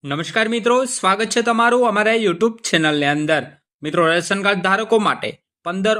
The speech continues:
ઓક્ટોબર બે હજાર પચીસ થી સરકાર દ્વારા પાંચ નવા નિયમો લાગુ કરવામાં આવ્યા છે, જે રેશન કાર્ડ ધારકોને જાણવા ખૂબ જ જરૂરી અને મહત્વપૂર્ણ છે.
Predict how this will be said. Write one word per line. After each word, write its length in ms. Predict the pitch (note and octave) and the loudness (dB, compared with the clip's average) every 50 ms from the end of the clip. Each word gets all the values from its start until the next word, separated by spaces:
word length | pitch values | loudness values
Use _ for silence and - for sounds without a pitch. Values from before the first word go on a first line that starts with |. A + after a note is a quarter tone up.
| - | 0
ઓક્ટોબર 440 | - G3+ F#3+ F#3+ - A#3 G3+ A#3 A3 | 0 -2 -2 0 -2 0 0 0 0
બે 140 | G3 G#3 G#3+ G#3+ A3 | 2 2 2 2 2
હજાર 260 | F#3+ F#3+ A3 A3 G#3+ | 0 2 2 2 0
પચીસ 480 | G#3+ - A3 G#3+ A3 - B3 A#3+ A3 - - | 0 0 -2 -2 0 0 0 0 0 -2 0
થી 220 | - A#3+ A#3+ B3+ B3+ | 0 2 2 2 0
સરકાર 460 | A#3 - - - G#3 G#3 G#3 A#3 A#3 | -2 -4 -2 -2 -2 -2 0 -2 -2
દ્વારા 400 | G#3+ G3+ G3+ E3+ C3 B2 A#2 G#2+ - _ _ _ _ _ _ | -2 0 0 0 0 0 -4 -10 -14 _ _ _ _ _ _
પાંચ 300 | E3+ G3 A3+ G3 F#3+ - | -12 -12 -10 -8 -4 -2
નવા 280 | A#3 A3+ A3 A3 A3 G#3+ | 0 2 2 2 0 0
નિયમો 360 | G#3+ G#3 G#3 G3+ G3 G3+ G3+ | -2 -2 -4 -2 0 0 0
લાગુ 320 | F#3+ F3 E3+ E3 F3 F3 | 2 0 0 0 -2 -2
કરવામાં 560 | E3+ F3 E3 D#3+ D#3 D3+ D#3+ E3 D#3+ D#3 - - | 0 0 0 2 2 0 2 2 0 0 0 -2
આવ્યા 400 | C#3+ D3+ D#3+ E3+ F#3 F#3 F#3 F#3 | -2 -2 0 0 0 0 0 0
છે, 100 | A3 A3+ C4 - _ _ _ _ _ _ _ _ - | -2 -2 -2 -6 _ _ _ _ _ _ _ _ -6
જે 80 | F3 | -6
રેશન 300 | F3 G#3 G3+ G3 A#3 A3+ | -4 -4 -4 -4 -6 -4
કાર્ડ 180 | A3 A3+ A3+ G3 | -2 -2 0 0
ધારકોને 460 | G#3+ A3 A3+ A#3 A#3 B3 B3 A3+ F#3 E3+ | 0 0 0 0 0 0 2 2 0 -2
જાણવા 360 | D#3 F#3+ F#3 F#3+ G3+ G#3 G#3 | -2 -2 -2 0 0 -2 -4
ખૂબ 260 | G3+ - - F#3 F3 G3 | -2 -2 -2 0 0 0
જ 180 | G3 F#3+ G3+ G3+ E3+ | 0 2 0 0 0
જરૂરી 440 | D#3 F3+ F#3 F#3 F#3+ G3 G#3 G#3+ | 0 0 2 2 2 2 2 0
અને 240 | F#3+ F3+ F#3+ G3 G3 | 2 2 0 0 0
મહત્વપૂર્ણ 840 | F#3+ F3+ D#3+ D#3 D#3 E3+ D#3+ - F3+ F3 E3+ E3 E3 E3 D#3 C#3+ C#3 | -2 0 0 0 -2 -2 0 0 0 0 0 -2 0 0 0 -2 -2
છે. 120 | - C3 | -4 -6